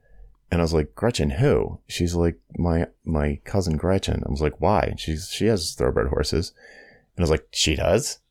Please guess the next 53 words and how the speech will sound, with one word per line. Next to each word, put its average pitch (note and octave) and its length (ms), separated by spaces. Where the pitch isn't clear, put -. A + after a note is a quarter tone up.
And D#2+ 160
I D#2 80
was, D#2 160
and, D#2+ 260
and F2 140
so F#2+ 120
then F#2+ 100
I F#2+ 40
was E2+ 100
like, D#2 120
"Huh." D#2 360
So - 140
then G#2 120
I C3 80
emailed F#2 280
the D2+ 80
list C#2+ 320
and C#2+ 120
I, C#2 180
I D2 60
said - 220
something C#2+ 220
about, C#2 320
you D2+ 60
know, B1 240
"I'm G#2+ 80
just B2 220
curious, C#2 300
how F2 100
many G2 120
people D#2 280
know D2+ 200
someone C2+ 540
that D2+ 200
owns C#2+ 360
thoroughbred B1+ 340
horses?" - 400
And F2+ 80
I - 20
got, A2 180
like, G#2+ 160
forty F2+ 400
or D2+ 80
fifty D2+ 400
people C2 560
who F2+ 80
replied C#2+ 600
with D#2+ 160
a D2 40
yes. C#2+ 520
And C#2+ 340
not F#2 240
just, - 320